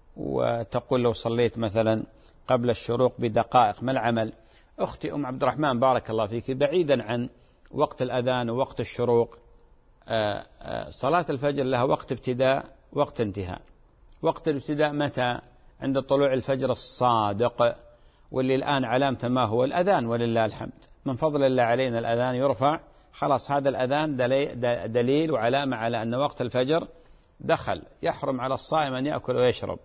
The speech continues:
ويبدأ، يبدأ الناس يصلون سنة الفجر وك-، وهكذا.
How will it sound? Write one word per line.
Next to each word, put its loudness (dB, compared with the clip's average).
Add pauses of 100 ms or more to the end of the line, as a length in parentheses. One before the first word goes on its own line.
(680)
ويبدأ، -2
يبدأ 0
الناس -2
يصلون 0 (260)
سنة 0
الفجر 0
وك-، -4
وهكذا. -4